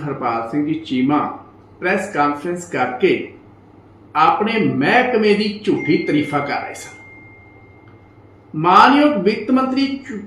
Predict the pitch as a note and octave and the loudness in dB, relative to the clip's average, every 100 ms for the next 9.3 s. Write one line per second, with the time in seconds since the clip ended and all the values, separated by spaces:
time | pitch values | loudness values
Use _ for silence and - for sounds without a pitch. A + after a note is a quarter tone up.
0 | - F#3+ F#3+ B3+ C4 D4 F#3 C3+ - D#3 | 0 0 2 0 0 0 0 0 -2 -6
1 | D3 - - - - - - - - F3+ | -8 -12 -20 -20 -20 -20 -20 -20 -8 0
2 | G#3 A3+ A#3 G#3+ - D#3+ F#3+ A#3+ A3+ C#3 | 2 2 2 0 -2 2 2 4 2 -2
3 | - A#2+ B2 - - - - - - - | -4 -6 -6 -8 -14 -20 -20 -20 -20 -20
4 | - - C#3+ F#3+ F#3+ - D#3 E3+ F3+ F#3+ | -20 -18 0 0 0 -4 0 2 4 4
5 | G#3 G#3+ G3 F3 F3 F#3+ G3 - - A3 | 4 2 4 4 4 2 2 2 6 6
6 | A3+ A3 C#3 B2+ D3 C#3+ - - - - | 6 4 2 2 0 0 -4 -12 -18 -20
7 | - - - - - - - D3 D3 C#3+ | -20 -20 -20 -20 -20 -18 -2 2 4 4
8 | G3 G3 G3 G#3+ G3+ F3 D3 D3 D3 E3 | 6 6 4 0 -2 -4 -4 2 6 8
9 | E3 D3+ - | 8 6 2